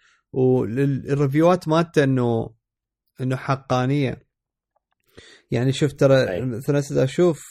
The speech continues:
Speaker 1: آه، مثلًا جيميناي ما-، مان مال ويل سميث،
Speaker 2: مم.
Speaker 1: آه، إيش قد ما هو كان بروميسنج، بس وقته كلش فشل الفيلم.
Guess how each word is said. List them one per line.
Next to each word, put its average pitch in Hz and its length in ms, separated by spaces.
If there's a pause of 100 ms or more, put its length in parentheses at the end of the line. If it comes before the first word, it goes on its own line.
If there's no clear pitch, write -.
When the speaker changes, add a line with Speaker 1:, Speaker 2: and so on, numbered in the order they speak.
(140)
Speaker 1:
آه، 113 580 (560)
مثلًا 135 280
جيميناي 131 540
ما-، 113 240
مان 117 380 (600)
مال 120 360
ويل 120 120
سميث، 135 380
Speaker 2:
مم. - 500
Speaker 1:
آه، 117 260
إيش 120 140
قد 156 140
ما 185 80
هو 170 180
كان 135 240 (100)
بروميسنج، 123 580
بس 117 340 (480)
وقته 139 300
كلش - 220
فشل - 240
الفيلم. - 340